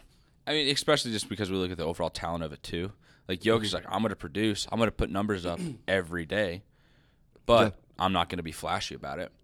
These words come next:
Speaker 1: It's gonna look a little crazy. Like, he's gonna do some weird, you know, underneath wraparound that goes in, and we're just like, "How?"
Speaker 2: His, his shot is so difficult to guard, too, because it's almost like he extends his hands over his head.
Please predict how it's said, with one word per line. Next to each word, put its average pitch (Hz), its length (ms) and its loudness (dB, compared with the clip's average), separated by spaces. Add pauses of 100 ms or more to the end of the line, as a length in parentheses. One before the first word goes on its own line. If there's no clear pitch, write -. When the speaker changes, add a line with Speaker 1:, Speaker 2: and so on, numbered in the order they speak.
(180)
Speaker 1:
It's 151 140 0
gonna 214 200 8
look 160 200 8
a 147 40 6
little 127 220 6
crazy. 107 500 0 (260)
Like, 110 120 0
he's 151 160 0
gonna 156 140 4
do 123 140 4
some 120 280 2
weird, 107 360 2 (400)
you 98 140 0
know, 87 200 2 (380)
underneath 113 480 6
wraparound 95 640 4
that 87 140 -4
goes 95 260 -2
in, 110 180 0
and 98 80 -4
we're 92 100 -4
just 90 200 -6
like, - 160 -10
"How?" 104 460 -4 (340)
Speaker 2:
His, 233 340 0 (400)
his 151 200 -4
shot 110 480 0
is 107 180 -2
so 117 380 0
difficult 110 500 -4
to 104 60 -8
guard, 107 260 -2
too, 110 180 -2
because 117 320 0
it's 120 160 -4
almost 160 480 8 (380)
like 127 120 0
he 135 140 2
extends 143 480 6
his 135 140 0
hands 123 280 6
over 117 340 2
his 110 120 0
head. - 300 -4